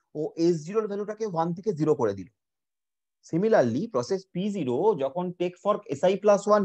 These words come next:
মডেম কল করলো, তখন ও কি করলো? এফ ওয়ান এর ভ্যালুটাকে, মানে এস ওয়ান এর ভ্যালুটাকে ওয়ান থেকে জিরো করে দিল। এই যে ও করে দিল,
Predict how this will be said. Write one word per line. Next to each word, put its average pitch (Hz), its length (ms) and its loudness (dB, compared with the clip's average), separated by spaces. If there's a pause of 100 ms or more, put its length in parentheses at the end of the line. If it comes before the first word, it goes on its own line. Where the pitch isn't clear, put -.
মডেম 190 300 6
কল 170 220 6
করলো, 143 320 2
তখন 180 340 -2
ও 190 80 -2
কি 196 140 -10
করলো? 214 420 2 (360)
এফ 233 260 8
ওয়ান 254 180 4
এর 247 100 8
ভ্যালুটাকে, 233 480 4
মানে 196 180 -2
এস 185 300 2
ওয়ান 262 140 6
এর 262 120 6
ভ্যালুটাকে 220 380 0
ওয়ান 190 240 2
থেকে 220 180 0
জিরো 170 200 4
করে 104 180 -2
দিল। - 140 -18 (720)
এই 233 280 6
যে 269 200 6
ও 269 60 8
করে 269 320 8
দিল, 139 280 2